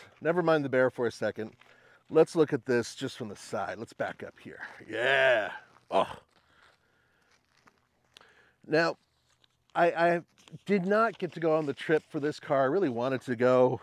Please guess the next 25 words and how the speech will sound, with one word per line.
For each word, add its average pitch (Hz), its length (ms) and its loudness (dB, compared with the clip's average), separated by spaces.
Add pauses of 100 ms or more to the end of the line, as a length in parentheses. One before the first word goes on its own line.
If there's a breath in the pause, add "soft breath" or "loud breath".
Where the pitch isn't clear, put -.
(100)
because 135 320 4
at 123 100 -2
first 156 360 0
when 131 120 -4
I 117 60 -4
realized 123 480 -4
it 123 40 -12
was 104 140 -10
a 104 60 -10
Prius, 120 320 -6
I 110 60 -6
thought, 101 160 -8
"No, 95 200 -12 (800 soft breath)
this 139 160 -16
is 139 100 -14
a 208 40 -16
concept 113 540 -10
car. 107 180 -8
There's 131 220 -8
no 165 280 0
way 147 300 2
they're 123 120 -2
gonna 107 180 -4
build 110 280 0
this." 87 420 -8